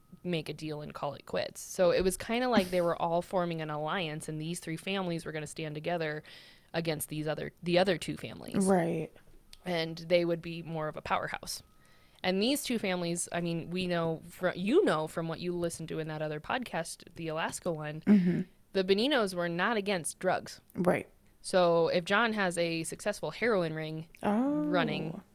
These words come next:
Speaker 2: you're right.
Speaker 1: under Paul's nose, the Boninos wanna get in on that.
Speaker 2: Interesting. Okay. Yes.
Speaker 1: I don't, I don't know the Colombo stance on,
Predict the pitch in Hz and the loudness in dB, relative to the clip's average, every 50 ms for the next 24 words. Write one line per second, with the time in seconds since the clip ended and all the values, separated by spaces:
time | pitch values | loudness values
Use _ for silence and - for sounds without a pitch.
0 | _ _ - - 214 202 190 196 202 214 226 - 196 196 196 190 185 180 - - | _ _ -12 -6 -4 -4 -2 -2 -4 -2 0 2 2 2 4 2 2 2 2 2
1 | 175 175 170 165 165 165 165 - - - - - - - - - - _ - 208 | 4 4 6 4 4 2 0 -4 -6 -10 -14 -20 -20 -20 -20 -20 -16 _ -2 2
2 | 240 247 202 175 165 165 165 170 - - - - - - - 185 175 180 185 196 | 4 4 4 4 4 2 0 -2 -6 -8 -12 -16 -20 -8 -6 -2 0 2 2 4
3 | 220 233 202 180 170 170 165 160 160 151 160 165 180 185 185 156 147 139 - - | 4 4 4 2 2 0 -2 -4 -4 -4 -2 -2 -2 0 -2 -4 -4 -8 -12 -14
4 | - - - - - - 202 196 - - 175 165 - - - - 165 175 - - | -16 -18 -20 -8 2 6 6 6 6 4 0 -2 -2 -4 -6 -6 -8 -10 -10 -6
5 | - 196 202 - - 170 185 - - - - 170 165 - - - - - - - | 0 0 0 2 0 -2 -4 -4 -4 -4 -2 -2 -2 -4 -6 -14 -18 -20 -20 -20
6 | - - - _ - 202 208 208 214 214 - - 226 247 262 269 262 254 233 220 | -20 -20 -20 _ 2 2 4 4 4 2 4 4 4 4 6 4 4 4 2 2
7 | - - 220 202 196 190 190 180 170 165 - - 180 160 156 160 - 175 160 156 | 0 2 2 2 2 4 4 4 4 4 2 -2 -6 -6 -6 -6 -4 -4 -4 -4
8 | 156 160 151 | -4 -6 -8